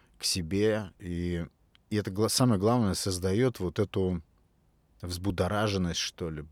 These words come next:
здоровую именно. Это позитивный стресс. Ну и, конечно, укрепляет самодисциплину, потому что если ты, м,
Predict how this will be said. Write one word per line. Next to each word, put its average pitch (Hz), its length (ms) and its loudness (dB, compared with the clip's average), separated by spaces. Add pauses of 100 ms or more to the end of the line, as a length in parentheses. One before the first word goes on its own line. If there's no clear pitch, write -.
(140)
здоровую 87 760 -4 (140)
именно. 78 500 -10 (600)
Это 80 160 -12 (160)
позитивный 90 640 -2
стресс. - 560 -4 (640)
Ну 95 200 0
и, 117 60 2
конечно, 135 460 0
укрепляет 95 640 2
самодисциплину, 87 880 -4
потому 78 300 -6
что - 180 -8
если 87 240 -6
ты, 95 300 -4 (800)
м, 90 320 -4